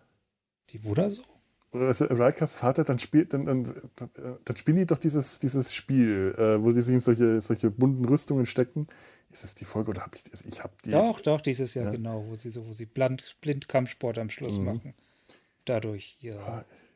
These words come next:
Speaker 2: ich glaub, ich hab die Folge einmal gesehen, fand sie so schrecklich, dass ich sie nie wiedersehen wollte, weil mich
Speaker 1: Und
Speaker 2: solche
Speaker 1: Worf wird mit, äh, Schmerzstäben traktiert.
Speaker 2: Worf wird mit Schmerzstäben
Speaker 1: Ja, ja,
Speaker 2: traktiert?
Speaker 1: ja, das ist, äh,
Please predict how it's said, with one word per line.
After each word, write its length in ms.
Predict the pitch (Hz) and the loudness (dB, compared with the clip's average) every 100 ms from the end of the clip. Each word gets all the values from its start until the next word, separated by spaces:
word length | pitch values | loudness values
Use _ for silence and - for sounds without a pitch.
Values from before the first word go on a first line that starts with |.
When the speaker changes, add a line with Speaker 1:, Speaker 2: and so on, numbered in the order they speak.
| _ _ | _ _
Speaker 2:
ich 80 | - | 2
glaub, 160 | 139 | 4
ich 100 | 160 | 4
hab 80 | - | 0
die 80 | - | -2
Folge 380 | - 143 135 - | 2 2 4 2
einmal 260 | 147 170 | 2 2
gesehen, 420 | 156 151 - 135 - | 2 0 2 2 2
fand 220 | - 131 | -2 0
sie 80 | 123 | 0
so 160 | 147 | 0
schrecklich, 400 | 143 - 123 123 | 0 0 -2 -4
dass 140 | 123 120 | -4 -2
ich 100 | 113 | 0
sie 80 | |
nie 220 | 120 113 113 | 0 2 2
wiedersehen 520 | 117 104 101 98 90 | 0 0 -2 -2 0
wollte, 300 | 92 90 98 | 0 0 0
weil 80 | 101 | 0
mich 140 | 107 | -2
Speaker 1:
Und 60 | - | 0
Speaker 2:
solche 300 | 120 - 120 | 0 0 2
Speaker 1:
Worf 320 | 156 165 - | 2 2 0
wird 200 | 151 - | -2 0
mit, 200 | 135 - | -4 -2
äh, 220 | 147 120 | -2 -2
Schmerzstäben 840 | - 131 120 - - 117 107 107 107 | -4 -4 -4 -6 -6 -6 -6 -10 -12
traktiert. 680 | - 117 - 147 135 - _ _ _ _ _ _ | -12 -14 -16 -20 -20 -20 _ _ _ _ _ _
Speaker 2:
Worf 240 | - 135 - | -12 -12 -12
wird 140 | - | -12
mit 140 | 98 | -12
Schmerzstäben 840 | - - - - - - - 143 160 | -14 -16 -20 -20 -18 -14 -10 -6 -2
Speaker 1:
Ja, 140 | 131 | 0
ja, 200 | 170 113 | 0 0
Speaker 2:
traktiert? 340 | 117 110 107 | -4 -6 -10
Speaker 1:
ja, 60 | - | -16
das 100 | - | -20
ist, 240 | 139 - - | -20 -20 -20
äh, 220 | 113 | -18